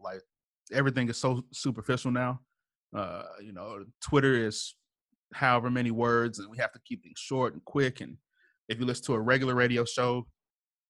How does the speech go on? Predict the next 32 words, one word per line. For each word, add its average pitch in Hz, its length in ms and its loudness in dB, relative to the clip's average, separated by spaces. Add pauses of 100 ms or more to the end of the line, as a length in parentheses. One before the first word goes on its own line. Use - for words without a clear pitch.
(400)
it's 131 120 -4
just, 117 260 -2
like, 95 240 -2
super 143 320 -2
fake, 113 400 -2 (100)
super 135 280 -4
superficial, 117 720 -6 (400)
because 127 220 -2
there's 123 120 -4
only 123 180 0
so 127 200 2
much 120 180 0
they 120 120 0
can 113 100 -8
say 110 460 0 (320)
and 110 100 -2
get 113 140 2
away 110 180 0
with 110 200 -2
on 107 120 -2
the 101 40 -6
radio. 107 440 -2
They 107 100 -8
wanna 107 220 -8
speak - 320 -8
to 120 120 -10
the 98 140 -6
most, 110 500 -6 (300)
you 131 80 -4
know, 107 220 0
be, 113 460 0
uh, 87 260 -6